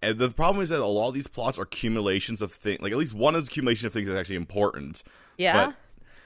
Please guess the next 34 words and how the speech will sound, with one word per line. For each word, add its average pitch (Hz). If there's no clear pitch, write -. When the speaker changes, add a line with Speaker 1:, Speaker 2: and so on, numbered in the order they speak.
Speaker 1:
God, 139
it 156
really 202
just 156
feels 147
like 120
this 143
season 131
is 95
just -
spinning 110
its 113
wheels 101
towards 101
something. -
Speaker 2:
It's 339
like 403
the 539
season 320
is 339
too 277
long, 233
but 262
this 359
season 349
is, 277
in 226
fact, 247
Speaker 1:
<laughs> -
Speaker 2:
shorter 359
than 240
the 185
other 175
seasons. 214